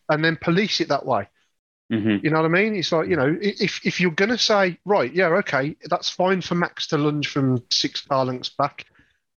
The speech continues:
Speaker 1: It's a great, you know, it's a great move." Whatever you think, then fine. Then just police it consistently.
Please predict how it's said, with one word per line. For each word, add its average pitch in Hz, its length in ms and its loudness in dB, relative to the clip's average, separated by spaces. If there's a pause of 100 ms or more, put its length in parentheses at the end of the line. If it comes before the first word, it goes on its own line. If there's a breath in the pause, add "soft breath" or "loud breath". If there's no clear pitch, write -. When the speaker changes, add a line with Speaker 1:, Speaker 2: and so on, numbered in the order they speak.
Speaker 1:
It's - 180 -2
a 135 40 -6
great, 143 340 0 (160)
you 170 140 0
know, 120 120 4
it's 120 140 2
a 120 40 -2
great 170 280 0
move." 139 520 2 (360 soft breath)
Whatever 196 340 2
you 202 140 0
think, 135 340 -2 (460)
then 156 260 0 (100)
fine. 127 640 0
Then 139 160 0
just 147 220 -2
police 156 480 2
it 139 160 0 (580 loud breath)
consistently. 127 920 -2